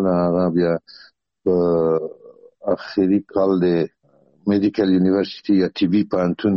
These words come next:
د هالند کې ده. نو دغه دوی دواړو هم زما لاره تعقیب کړې ده.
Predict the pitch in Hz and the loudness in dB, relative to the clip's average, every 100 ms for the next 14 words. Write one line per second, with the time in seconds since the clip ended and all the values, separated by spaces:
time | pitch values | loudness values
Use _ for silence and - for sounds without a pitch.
0 | 90 90 82 78 76 87 92 127 131 123 | 0 0 2 0 -2 -2 0 -2 -2 -2
1 | 117 113 _ _ - - - _ _ 104 | -2 -4 _ _ -20 -20 -20 _ _ 0
2 | 95 92 87 123 120 107 123 135 131 107 | 2 2 0 0 0 2 2 2 0 0
3 | 123 143 143 131 139 127 117 127 120 120 | 0 2 0 -2 -2 0 0 2 2 2
4 | 113 - 95 - - - 120 113 | 0 -2 -6 -6 -8 -2 0 0